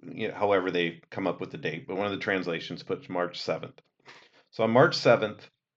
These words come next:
you're gonna go and you have permission to annihilate, eradicate, destroy, and plunder the Jewish people. All right? So that's the decree that goes out. How did the people respond?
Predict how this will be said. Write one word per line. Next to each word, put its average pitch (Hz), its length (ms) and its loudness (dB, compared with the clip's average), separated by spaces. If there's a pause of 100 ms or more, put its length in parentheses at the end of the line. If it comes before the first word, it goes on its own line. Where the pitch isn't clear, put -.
(140)
you're 113 160 2
gonna 139 220 4
go 104 540 6
and 104 160 -2
you 101 100 0
have 107 200 6
permission 110 520 0
to 95 520 -2 (200)
annihilate, 135 920 6
eradicate, 123 960 6 (280)
destroy, 123 840 4
and 101 220 -2
plunder 92 640 4 (120)
the 95 120 -4
Jewish 90 400 0
people. 87 380 -8 (1600)
All 95 80 2
right? 117 340 6 (300)
So 113 160 -2
that's 110 260 6
the 117 100 2
decree 107 320 -2
that 90 120 -6
goes 87 200 -4
out. - 280 -10 (1600)
How 131 100 6
did 139 140 4
the 127 100 4
people 131 320 0
respond? 127 560 0